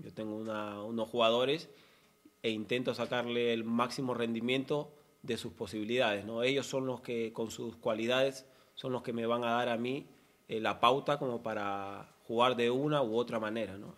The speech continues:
En ese sentido, hemos trabajado algunos conceptos desde el día martes que hemos empezado a preparar el partido y esperemos que,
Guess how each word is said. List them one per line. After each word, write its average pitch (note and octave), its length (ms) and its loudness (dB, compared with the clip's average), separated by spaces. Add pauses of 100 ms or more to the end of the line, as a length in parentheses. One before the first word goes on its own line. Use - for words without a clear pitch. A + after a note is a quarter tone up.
En A2+ 80 -10
ese G#2+ 140 -8
sentido, A2+ 500 0 (440)
hemos B2 180 -2
trabajado A#2+ 540 2
algunos A#2 320 -2
conceptos A#2+ 640 -4 (160)
desde A#2 240 -2
el A2+ 100 0
día C3 200 4
martes C3 380 2
que - 80 -10
hemos A#2+ 160 -6
empezado A#2+ 460 0
a A2+ 120 -8
preparar A#2 360 0
el A#2 80 -4
partido C#3 560 -4 (800)
y A2+ 100 -4
esperemos A2 580 0
que, A2 1120 -4